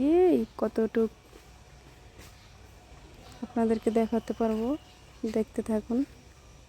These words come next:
এ-, জমিটা অবশ্যই কেমন হলো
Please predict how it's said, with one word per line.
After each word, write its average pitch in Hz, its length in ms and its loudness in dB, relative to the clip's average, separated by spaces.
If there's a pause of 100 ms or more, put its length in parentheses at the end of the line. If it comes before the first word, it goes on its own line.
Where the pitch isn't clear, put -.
(2750)
এ-, - 100 -14 (880)
জমিটা 233 440 4
অবশ্যই 233 340 -2
কেমন 240 360 0
হলো 240 220 2